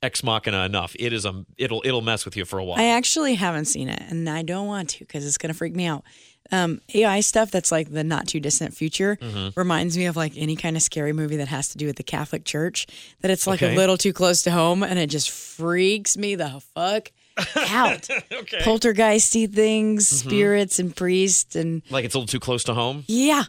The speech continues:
Speaker 1: Okay.
Speaker 2: Yeah. And then A I stuff, because it's just such a part of our world now, and you can see its projected future, like Black Mirror and what they do, where it's just a little bit.
Speaker 1: Yeah.
Speaker 2: And it scares me so much because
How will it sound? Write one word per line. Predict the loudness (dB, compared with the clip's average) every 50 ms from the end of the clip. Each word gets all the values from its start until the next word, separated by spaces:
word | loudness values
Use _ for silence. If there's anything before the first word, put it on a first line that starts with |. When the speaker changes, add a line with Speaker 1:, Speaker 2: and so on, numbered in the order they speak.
| -6 _ -16
Speaker 1:
Okay. | -10 -6 -6 -2 0
Speaker 2:
Yeah. | 0 0 0 -2 -6 -12 -20 _ _
And | -4 -2 -2
then | 0 0 -2 -2 -4 -8 -12 -16 _ -2
A | 0 2 2
I | 2 2 2
stuff, | 2 2 2 2 0 0 -2 -4
because | -4 -2 0 0 0 0
it's | 0 -2 0
just | 0 2 2 4 4
such | 2 2 0 0
a | -2 -4
part | -2 -4 -2 -2 -2
of | -2 -2
our | -4 -6 -6
world | -8 -8 -6 -6 -4 -4
now, | -4 -4 -2 -2 -2 -4 -4 -8 -16 -20 -20 -20 _ -10
and | -6 -4
you | -4 -4 -4
can | -6 -8 -6
see | -4 -2 -2 -2 -2 -2 -4 -4 -4 -4 -2 0
its | 0 0 0 0 -2 -2 -2 -4 _ _ _ _ _ _ _ _ _ _ _
projected | -2 -2 0 2 0 0 0 -2 -4 -4 -4
future, | -6 -6 -4 -2 -2 0
like | 0 0 -2 -2 -6 -2
Black | 0 0 0 0 -2
Mirror | -2 -2 0 0 0 0
and | 0 -2
what | -2 -2
they | -2 -4 -2
do, | 0 0 0 0
where | 2 2 0
it's | 0 -2 -4
just | -4 -4 -4 -4
a | -6
little | -6 -4 -2 -2 -2 0
bit. | -2 -2 -2 -2 -2 -6 _ _
Speaker 1:
Yeah. | -8 -8 -8 -8 -8 -6
Speaker 2:
And | -6 -6 -6 -6
it | -6 -2 -2
scares | -2 2 4 4 4 4 2
me | 2 2
so | 2 2 2
much | 2 0 0 0 -2 -4
because | -4 -2 0 0 0 -2